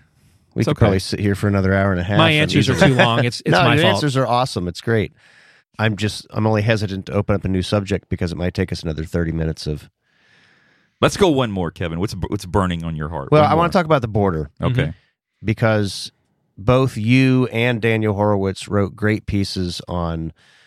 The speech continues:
Speaker 1: um, not only the constitutionality, but the moral duty
Speaker 2: Mm-hmm.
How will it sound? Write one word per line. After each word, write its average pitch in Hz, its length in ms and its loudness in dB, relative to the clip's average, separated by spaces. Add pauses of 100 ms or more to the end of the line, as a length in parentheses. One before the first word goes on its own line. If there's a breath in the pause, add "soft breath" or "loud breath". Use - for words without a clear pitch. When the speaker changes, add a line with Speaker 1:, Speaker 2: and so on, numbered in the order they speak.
(240 soft breath)
Speaker 1:
um, 80 500 -6 (380)
not 107 240 2
only 110 160 2
the 95 120 -4
constitutionality, 104 1160 0
but 92 280 -4
the 92 80 -2
moral 95 520 2
duty 92 480 -2 (160)
Speaker 2:
Mm-hmm. 139 220 0